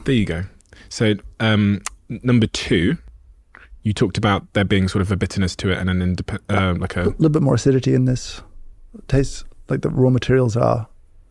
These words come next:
Speaker 2: of a higher quality, certainly the number one.
Speaker 1: That is an independent c-, local coffee shop.
Speaker 2: Yep.
Speaker 1: And that cup of coffee is double the price of the
Speaker 2: Mm-hmm.
Speaker 1: McDonald's one at about three pounds per cup.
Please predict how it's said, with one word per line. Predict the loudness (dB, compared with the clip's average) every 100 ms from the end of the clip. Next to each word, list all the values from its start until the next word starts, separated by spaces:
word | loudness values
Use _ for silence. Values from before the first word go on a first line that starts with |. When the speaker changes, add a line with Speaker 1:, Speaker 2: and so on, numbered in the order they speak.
| _ -2
Speaker 2:
of | 2
a | 2
higher | 2 0
quality, | 0 2 2 -2 -8 -10 -20 -8
certainly | -4 -2 0
the |
number | 0 0
one. | -2 -6 -12 -20 _ _ -20 _ _ _ _ _ _ _ _ _ _
Speaker 1:
That | 2 4
is | 4
an | 4 2 2
independent | 2 4 4 0 2 2 2 -2 -6
c-, | -8 -2
local | 2 2 0
coffee | -4 -4 -2
shop. | -2 -4 -6 -10 -4
Speaker 2:
Yep. | -4 -4 -12 -20 _ _ _ _ _ -6 2
Speaker 1:
And | 2
that | 2 -4
cup | -4 -4
of | -4
coffee | -4 -4 -2 0 0 0
is | 0 0 -2 -10 _ 0
double | 2 2 0 -2 -8 _ _
the | -6
price | -2 -2 0
of | 2
the | 4
Speaker 2:
Mm-hmm. | 4
Speaker 1:
McDonald's | 2 0 -2 -4
one | -4 -4 -4 _ -20 -20 -12 -6
at | -2
about | -2 -6
three | -4 -2 -2
pounds | -2 -2 -4
per | -4 -4
cup. | -4 -6 -8 -10 -20